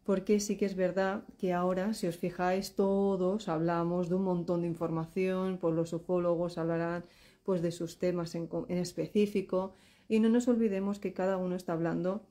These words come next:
de su holograma. Y aquí es muy importante que atendamos a este punto. Si hay terapeutas, si hay, pues, eh, guías espirituales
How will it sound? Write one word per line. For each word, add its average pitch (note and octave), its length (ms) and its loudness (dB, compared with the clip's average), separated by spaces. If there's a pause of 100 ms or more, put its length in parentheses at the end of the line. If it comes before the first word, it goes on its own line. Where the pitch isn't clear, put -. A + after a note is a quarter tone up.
(120)
de G3 520 -2
su - 480 -2
holograma. F3 760 2 (520)
Y G3 60 0
aquí F#3+ 180 2
es G#3 140 6
muy G#3 240 6
importante F#3 800 0
que F#3 80 0
atendamos E3+ 560 -2
a F3+ 80 0
este F3+ 260 -2
punto. F3 500 -4 (540)
Si F3+ 340 0
hay F#3 800 2
terapeutas, F3+ 1040 0
si E3+ 200 -2
hay, E3+ 760 0
pues, E3+ 360 -10
eh, E3 280 0
guías F3 440 0
espirituales F3 1000 -2